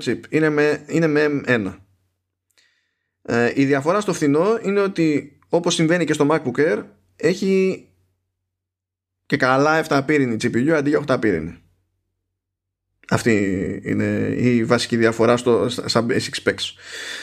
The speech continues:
Ε, έχουμε δύο πενήντα έξι στο φθηνό, δύο πενήντα έξι giga S S D στο,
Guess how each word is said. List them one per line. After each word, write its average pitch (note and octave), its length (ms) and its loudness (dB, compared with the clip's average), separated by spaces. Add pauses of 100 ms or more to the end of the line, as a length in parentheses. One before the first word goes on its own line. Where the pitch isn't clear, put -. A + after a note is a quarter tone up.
(180)
Ε, G#2 800 0 (1120)
έχουμε C#3+ 320 2
δύο F#3 220 0
πενήντα G3+ 320 0
έξι G#3 320 0
στο F#3+ 120 -2
φθηνό, F3 320 2
δύο D#3+ 220 2
πενήντα F3+ 320 0
έξι F3+ 280 -2
giga D#3 140 0
S D3+ 120 2
S D3+ 240 -4
D D3 100 2
στο, A2+ 1040 0